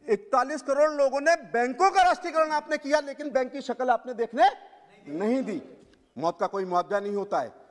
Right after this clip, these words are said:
एक शेर है कि "मैं अपने बच्चों के खातिर जान ही दे देता, लेकिन गरीब की जान का मुआवजा कम है।" मोदी जी ने दो लाख रुपए, अगर कोई देवी आपदा में मरेगा तो केवल तीन नए पैसे प्रतिदिन के बीमा पर।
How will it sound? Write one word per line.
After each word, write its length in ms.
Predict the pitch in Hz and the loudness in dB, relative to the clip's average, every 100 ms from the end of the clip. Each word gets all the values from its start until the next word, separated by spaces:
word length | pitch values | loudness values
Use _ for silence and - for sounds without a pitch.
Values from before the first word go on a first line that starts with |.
| _ 156 | _ -8
एक 140 | 156 | -2
शेर 260 | 202 226 233 | 2 2 2
है 160 | 254 | 0
कि 160 | 262 254 | -2 -2
"मैं 140 | 240 | 0
अपने 220 | 233 247 | 0 -2
बच्चों 280 | 220 226 254 | -8 -6 -4
के 100 | 247 | -4
खातिर 320 | 233 202 247 | -2 -2 -2
जान 240 | 214 220 226 | 0 0 0
ही 120 | 254 | -4
दे 140 | 226 | -2
देता, 460 | 196 202 190 202 - - _ - | 0 0 0 -2 -4 -20 _ -8
लेकिन 280 | 160 220 220 | -6 -4 -6
गरीब 260 | 165 196 202 | -6 -6 -8
की 80 | 208 | -10
जान 240 | 143 180 | -8 -6
का 120 | 202 | -4
मुआवजा 400 | 185 156 170 151 | -4 -4 -4 0
कम 260 | 208 208 165 | -2 -2 -4
है।" 340 | 185 254 - _ - | -4 -4 -8 _ -6
मोदी 360 | 156 175 226 | -4 -2 -6
जी 180 | 170 180 | -6 -6
ने 200 | 170 190 | -4 -6
दो 280 | 147 151 170 | -6 -6 0
लाख 220 | 170 170 | 0 -2
रुपए, 260 | 147 147 185 | -6 -8 -4
अगर 200 | 180 156 | -4 -4
कोई 180 | 156 170 | -6 -8
देवी 280 | 143 170 196 | -6 -4 -2
आपदा 280 | 156 165 | -2 -4
में 80 | 170 | -6
मरेगा 300 | 156 160 165 | -6 -4 -4
तो 120 | 202 | -6
केवल 640 | 196 - 247 370 370 339 277 | -10 -8 -6 -4 -2 -2 -4
तीन 260 | - 240 | -8 -8
नए 200 | 233 233 | -4 -4
पैसे 320 | 233 208 220 | -4 -6 -4
प्रतिदिन 400 | 220 208 165 202 | -4 -6 -6 -6
के 140 | 196 208 | -4 -8
बीमा 300 | 170 175 170 | -6 -4 -4
पर। 160 | 156 | -6